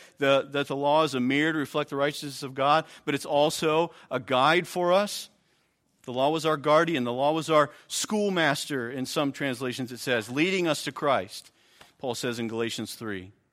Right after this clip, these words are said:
Paul in Romans seven is wrestling then with this whole sense that the law, as he reads about,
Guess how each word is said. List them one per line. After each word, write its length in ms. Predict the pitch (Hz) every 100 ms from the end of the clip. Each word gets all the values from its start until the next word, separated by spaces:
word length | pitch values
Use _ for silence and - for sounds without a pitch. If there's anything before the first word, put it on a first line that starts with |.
| _ _ _ _ _ _ - -
Paul 300 | 170 165 156
in 120 | 139
Romans 300 | 151 175 135
seven 340 | - 233 185
is 140 | 139 135
wrestling 500 | 175 - 160 123 117 - -
then 320 | 143 139 143
with 240 | 139 139 -
this 200 | 143 -
whole 280 | 196 190
sense 380 | 170 - 180 - -
that 220 | 139 127 - -
the 100 | 151
law, 540 | 139 175 220 170 160
as 240 | 165 139 -
he 100 | 202
reads 320 | 185 202 160
about, 380 | 151 151 147